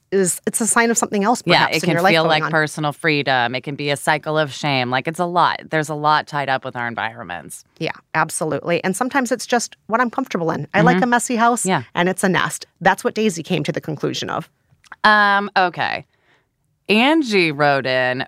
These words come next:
Speaker 2: with this great little ditty saying, "Thank you, Kristen and Jolenta, for clearly stating that Daisy shouldn't fret about standards that weren't actually hers. I'm fifty and still battling this.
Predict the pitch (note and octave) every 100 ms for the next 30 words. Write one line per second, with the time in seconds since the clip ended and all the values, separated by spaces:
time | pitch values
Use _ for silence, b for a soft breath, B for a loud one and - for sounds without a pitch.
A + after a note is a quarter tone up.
0 | _ E3+ D#3 C#3 C3+ _ D#3+ D#3 G3 A3
1 | - - C#3+ B2+ - D3 C#3 C3 C3+ B2+
2 | B2 C3 F3+ - F#3 F#3 G3+ G#3+ b b
3 | _ C#4+ D4+ D#4 C#4+ - F#3+ - F#3+ F3+
4 | F3 D#3+ A#3 G#3+ F#3 - A3+ - F#3 G3+
5 | B3 C#4+ C4+ - D#3+ D#3 E3 E3 E3 -
6 | D#3 F3 G#3+ G#3+ - F3+ F#3+ - - D#3
7 | - E3 D#3+ - - C#3+ C#3+ D#3 D3+ D#3+
8 | D#3+ D#3 D#3 F3 - - C#3+ D3+ D#3 D3+
9 | B2 C3+ B2+ - - - E3 G3 A3 -
10 | F3+ F#3 - G3+ D#3+ E3+ - D#3 D#3 C#3+
11 | C3+ C3 A#2+ G#2 C#2 -